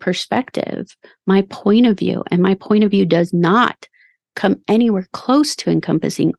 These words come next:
all the possible experiences people have in this world." I can admit and accept that I don't always know without blaming myself for not knowing. And we can move towards curiosity and openness rather than shutting down.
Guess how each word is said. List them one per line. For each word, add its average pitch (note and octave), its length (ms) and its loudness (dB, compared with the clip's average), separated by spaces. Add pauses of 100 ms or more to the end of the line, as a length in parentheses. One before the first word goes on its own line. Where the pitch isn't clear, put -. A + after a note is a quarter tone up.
(120)
all F#3 220 2
the F#3 80 0
possible E3+ 480 -6
experiences E3 760 -2 (380)
people F#3 240 0
have F3+ 280 -2
in F3 120 4
this E3+ 200 -2
world." - 300 -4 (460)
I F#3+ 80 0
can G3 240 2
admit F#3+ 520 2
and F#3 120 4
accept - 540 -4
that E3+ 180 -4
I E3 100 -4 (140)
don't F#3+ 360 4
always F3+ 480 2
know E3+ 400 -2 (380)
without F#3+ 320 0 (140)
blaming F#3 500 4
myself E3 440 -6
for E3+ 120 -2
not - 260 0
knowing. - 460 -4 (200)
And F#3+ 120 2
we F#3+ 140 4
can F#3+ 240 4
move G3+ 240 2
towards F#3 340 0
curiosity F3+ 920 0
and E3+ 240 0
openness F3 840 0
rather F3 340 0
than E3+ 140 0
shutting E3 440 -2
down. - 480 -6